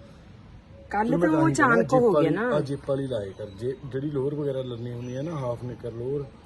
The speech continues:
Speaker 2: ਜਿਪ
Speaker 1: ਉਹਦੇ,
Speaker 2: ਵਾਲੀ
Speaker 1: ਉਹਦੇ,
Speaker 2: ਰੱਖੇ।
Speaker 1: ਉਹ ਕਿਹੜੇ ਗਿਰੇ ਆ ਉਹ?
Speaker 2: ਗਿਰੇ ਆ ਉੱਥੇ। ਜਦ ਮੈਂ ਚੱਕੀ ਚੋਂ, ਅਹ, ਡੈਰੀ ਚੋਂ ਦੁੱਧ ਪਾ ਕੇ ਆਇਆ,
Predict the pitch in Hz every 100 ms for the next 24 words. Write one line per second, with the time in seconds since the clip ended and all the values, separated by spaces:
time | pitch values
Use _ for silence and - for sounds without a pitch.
0 | - - 233 262 262 240 254 262 277 294
1 | 233 220 240 247 240 254 180 214 220 202
2 | 190 185 - - - - - - - 131
3 | 156 165 165 165 165 160 - 143 151 -
4 | 165 170 160 170 165 156 147 151 151 147
5 | 156 160 190 196 175 165 156 156